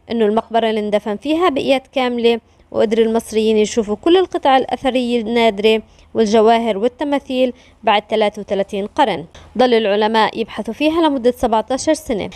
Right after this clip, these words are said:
خلينا نتأمل شوي بسيرة الملك الشاب توت عنخ آمون اللي ارتبطت اللعنة نفسها باسمه على الرغم من صغر عمره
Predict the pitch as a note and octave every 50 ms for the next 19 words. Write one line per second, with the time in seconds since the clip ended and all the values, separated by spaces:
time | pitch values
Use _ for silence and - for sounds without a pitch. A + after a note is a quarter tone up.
0 | - - - - C4+ C4 B3 B3 B3 A#3+ A3+ A3 A3+ - - - A3 A3+ A3 G#3+
1 | G#3+ G#3+ - - B3+ C4 C#4 D#4 D#4 - - A3+ - - C4 A#3+ - - B3 A#3+
2 | A#3+ A3+ A3+ A3+ - - A3+ - - - C4+ C#4 D4+ E4 E4 - _ _ _ -
3 | C#4 - C4 A#3+ B3+ C#4 - - - - D4 D4 C#4+ C#4 A#3 G3+ G3 - - B3+
4 | B3+ A#3+ A3+ A3+ - - A#3 - - A#3 A3+ - A#3 A3+ A3+ A3 G3+ G#3+ A3+ G#3+
5 | A3 A3 - - - A3 - - - D4+ - - D4+ C#4 C#4 D4 D4 _ _ _
6 | _ _ _ - - C4 C4+ B3 A#3+ A#3 C4 B3 B3 A#3+ A#3 A3+ A3 A3 - C#4+
7 | C#4+ D#4 E4 D#4+ D#4 B3 A#3+ A3+ G3+ F#3 F3+ F#3